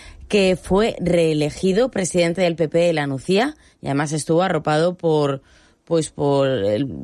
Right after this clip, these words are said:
pues, por par-, car-, por, por todos los del P P, vaya, estaba Carlos Mazón, estaba Toni,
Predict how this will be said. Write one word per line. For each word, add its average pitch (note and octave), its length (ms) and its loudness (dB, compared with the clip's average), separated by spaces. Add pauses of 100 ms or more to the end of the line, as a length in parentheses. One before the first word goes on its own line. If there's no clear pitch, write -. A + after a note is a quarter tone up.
(200)
pues, D#3 200 0
por D#3 320 2
par-, E3+ 320 0
car-, F3 300 -2
por, F#3 360 0
por F3+ 140 0
todos A#3 180 2
los A#3+ 160 0
del F3 140 -2
P E3 140 0
P, C4+ 220 0
vaya, A#3+ 240 0
estaba F3+ 380 -2
Carlos F3+ 300 -2
Mazón, F3+ 360 -2
estaba F3 440 0
Toni, F#3 420 0